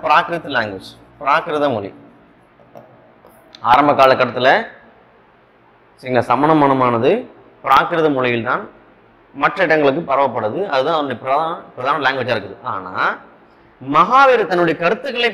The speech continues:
பரப்புவதற்கு பயன்படுத்திய மொழி எது பார்த்தீங்கன்னா, அர்த்த மகதி அப்படிங்கிற language. அர்த்த மத-, மகதி அப்படிங்கிற language மூலியமா தான் தன்னுடைய கருத்துக்களை மக்களுக்கு பரப்புறாரு மகாவீரர். ஆனால்,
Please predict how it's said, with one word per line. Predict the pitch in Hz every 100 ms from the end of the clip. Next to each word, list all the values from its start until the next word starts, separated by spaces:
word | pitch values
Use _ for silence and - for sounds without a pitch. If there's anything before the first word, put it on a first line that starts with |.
| 175
பரப்புவதற்கு | 170 180 170 156
பயன்படுத்திய | 160 147 143
மொழி | 139 165
எது | 143
பார்த்தீங்கன்னா, | 135 175 214 147
அர்த்த | 151 - 208
மகதி | 175 143 135 131 131 113
அப்படிங்கிற | 104 107 107 156 202 - _ _ _ - 156
language. | 139 98 92 - _ _ _ _ _ _ _ _ 120
அர்த்த | 147 170 233 214
மத-, | 185 185 143
மகதி | 143 175 170
அப்படிங்கிற | 143 147 139 117
language | 135 160 147 117
மூலியமா | 127 135 104
தான் | 117 117
தன்னுடைய | 135 135
கருத்துக்களை | 120 143 160 156 127
மக்களுக்கு | 127 185 151
பரப்புறாரு | 170 117 113 107 175 254 - - - _ 127
மகாவீரர். | 127 139 147 131 101 - 120
ஆனால், | 110 135 240